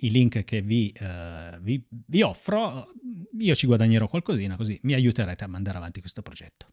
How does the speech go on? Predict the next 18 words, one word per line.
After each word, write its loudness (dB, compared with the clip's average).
Grazie. -10
Quindi, 6
eh, 2
Lovecraft, 0
Lovecraft, 2
eh, 8
vara 4
questa 4
nuova 4
corrente 4
letteraria, 2
si 0
dirà 4
in 2
seguito, -2
ehm, 2
che 4
è 2